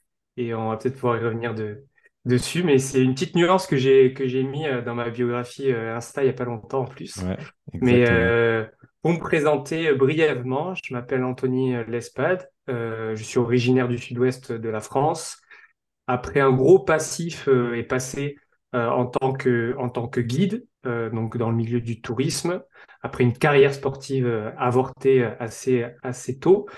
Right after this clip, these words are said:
Speaker 1: euh, je me suis dirigé vers, euh, le métier de préparateur mental du sportif,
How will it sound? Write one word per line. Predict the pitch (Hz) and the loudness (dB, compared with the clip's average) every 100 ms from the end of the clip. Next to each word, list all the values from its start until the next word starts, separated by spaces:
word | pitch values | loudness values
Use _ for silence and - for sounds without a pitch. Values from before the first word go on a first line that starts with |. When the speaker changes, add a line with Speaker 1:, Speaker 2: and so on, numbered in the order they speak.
| - - - - | -18 -20 -16 -2
Speaker 1:
euh, | 123 120 | 0 2
je | 120 | 2
me | 131 | 2
suis | - 147 | 2 -2
dirigé | 131 139 135 131 156 | -2 0 0 0 2
vers, | 131 127 120 | 2 2 0
euh, | 117 113 | -4 -6
le | 113 | -6
métier | 117 120 - - | -4 -4 -6 -6
de | 127 | -4
préparateur | 131 135 131 123 120 120 | 0 0 0 0 -2 -4
mental | 120 120 120 113 | -4 -6 -8 -8
du | 113 | -8
sportif, | - 131 - 147 - - | -8 -8 -10 -12 -12 -18